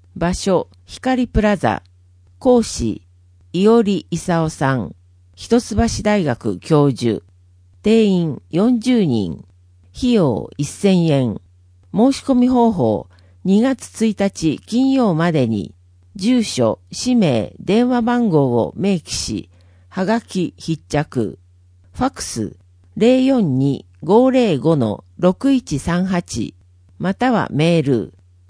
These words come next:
ケーアイエーアットマークエムアールジェイドッ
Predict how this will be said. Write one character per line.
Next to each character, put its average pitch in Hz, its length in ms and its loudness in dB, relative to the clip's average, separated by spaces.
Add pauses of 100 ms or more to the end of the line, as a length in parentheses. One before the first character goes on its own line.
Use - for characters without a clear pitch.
ケ 247 280 2
ー 247 60 0
ア 240 80 0
イ 240 140 -4
エ - 40 0 (200)
ー - 120 -10
ア 135 120 -6
ッ - 120 -6
ト 226 140 0
マ 226 160 0
ー 156 60 -4
ク 107 340 -8 (260)
エ 175 140 -2
ム 247 240 2
ア 247 100 0
ー 240 40 -2
ル 233 120 0
ジ 196 140 0
ェ 180 200 0
イ - 40 -10
ド 175 140 -2
ッ 170 60 -6